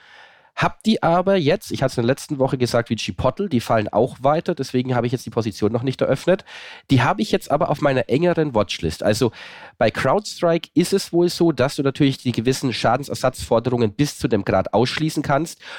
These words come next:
Und CrowdStrike, sind wir ehrlich, ist jetzt nicht der Erste, der mal ein fehlerhaftes Update eingespielt hat. Wir hatten schon irgendwo Microsoft und bei anderen, dass mal Clouds down waren und verschiedene Sachen, da sind die auch nicht gestorben. Aber ich würde die Aktie jetzt nicht kaufen und sagen, okay, in zwei Monaten ist die höher. Vielleicht steht's ja auch ein,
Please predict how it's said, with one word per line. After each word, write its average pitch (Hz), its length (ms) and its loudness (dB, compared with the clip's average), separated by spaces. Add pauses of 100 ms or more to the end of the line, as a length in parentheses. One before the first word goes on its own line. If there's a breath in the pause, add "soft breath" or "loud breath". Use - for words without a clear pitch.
Und 117 160 0
CrowdStrike, 131 640 0
sind 107 160 -2
wir 110 140 2
ehrlich, 127 280 2
ist 120 120 -6
jetzt 117 180 0
nicht 117 160 -4
der - 80 4
Erste, 123 300 0
der 104 80 -2
mal 104 80 2
ein 107 100 0
fehlerhaftes 113 520 -2
Update - 320 0
eingespielt 117 520 0
hat. 113 180 2 (340 loud breath)
Wir 110 120 2
hatten - 220 -2
schon 117 160 2
irgendwo 120 440 2
Microsoft 117 480 -2
und 113 60 -4
bei 107 140 2
anderen, 113 240 0
dass 110 160 -2
mal 117 80 2
Clouds 104 440 -2
down 107 280 2
waren 104 240 2
und 101 120 -4
verschiedene 110 360 -2
Sachen, 113 260 -2
da 101 80 0
sind 117 140 0
die 110 100 2
auch 131 140 2
nicht 135 140 -6
gestorben. 101 440 0 (400 loud breath)
Aber 131 160 2
ich - 160 0
würde 185 160 2
die 151 100 4
Aktie 127 280 0
jetzt - 120 -10
nicht 202 200 0
kaufen 170 320 2
und 147 80 0
sagen, 139 260 0
okay, 156 220 0
in 113 160 2
zwei 131 240 0
Monaten 135 360 0
ist - 200 -2
die 107 60 2
höher. 120 220 4
Vielleicht 101 220 -2
steht's - 220 -2
ja - 80 2
auch 113 80 0
ein, 117 100 -6